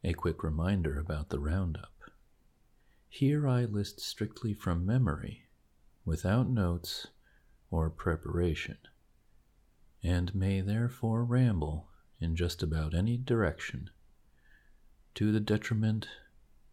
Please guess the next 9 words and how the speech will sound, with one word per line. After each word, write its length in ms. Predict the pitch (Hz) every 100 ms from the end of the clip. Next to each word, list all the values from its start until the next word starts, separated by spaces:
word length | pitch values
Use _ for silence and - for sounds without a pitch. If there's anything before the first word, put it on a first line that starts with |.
| _ _ - _ - -
of 160 | 92
successfully 840 | - 104 - 123 127 - 117 120 113
listing 500 | 113 - 107 101 104
everything 680 | 123 117 73 - 64 - - _ - _ _ _ _ _ - - -
in 80 | 73
our 340 | 73 73 67
topic 560 | - 98 87 85 80 -
du 180 | - 73
jour. 440 | 71 76 65 -